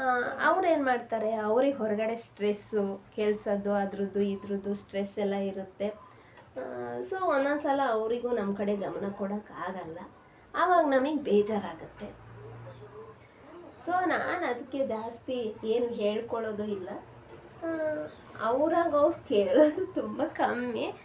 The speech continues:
ನಾನೆಲ್ಲಾದ್ರೂ ಡಲ್ಲಾಗಿದ್ದರೆ ವಿಚಾರಿಸ್ತಾರೆ, but ನಾನು ತೋರಿಸ್ಕೊಳ್ಳಲ್ಲ. ಅವ್ರಿಗೆ ಹುಷಾರಿಲ್ಲ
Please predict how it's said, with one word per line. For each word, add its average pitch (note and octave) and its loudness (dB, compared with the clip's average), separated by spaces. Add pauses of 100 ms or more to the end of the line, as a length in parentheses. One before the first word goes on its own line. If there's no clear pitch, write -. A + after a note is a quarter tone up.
(300)
ನಾನೆಲ್ಲಾದ್ರೂ B3+ 2
ಡಲ್ಲಾಗಿದ್ದರೆ A#3+ 0 (440)
ವಿಚಾರಿಸ್ತಾರೆ, G#3+ -6 (340)
but B3+ -4
ನಾನು B3 2
ತೋರಿಸ್ಕೊಳ್ಳಲ್ಲ. G#3 0
ಅವ್ರಿಗೆ F#3 -4
ಹುಷಾರಿಲ್ಲ F#3 -2